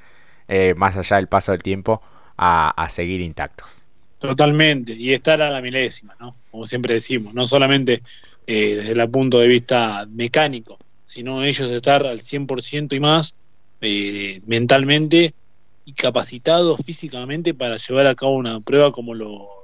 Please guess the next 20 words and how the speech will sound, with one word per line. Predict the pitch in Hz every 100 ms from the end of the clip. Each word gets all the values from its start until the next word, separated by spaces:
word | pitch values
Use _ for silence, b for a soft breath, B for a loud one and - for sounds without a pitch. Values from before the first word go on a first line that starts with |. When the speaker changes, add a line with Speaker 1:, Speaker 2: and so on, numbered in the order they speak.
| -
Speaker 2:
es | 127 135 - - - - - -
cada | 139 131 127
una | 135 131
de | 127
ellas | 127 127 120
en | 120
competencia, | 117 117 120 139 143 143 127 B B
por | - 123
la |
temperatura, | 113 113 113 117 143 139 127 120 113 b b b
el | - 113 107 107
nivel | 117 127 131
deportivo | 123 120 117 139 127
que | 117 113 110
realizan | 113 117 143 - 120
y | 117
la, | 110 101 107
el | 110
entrenamiento | 117 120 123 127 139 127
previo. | 143 139 127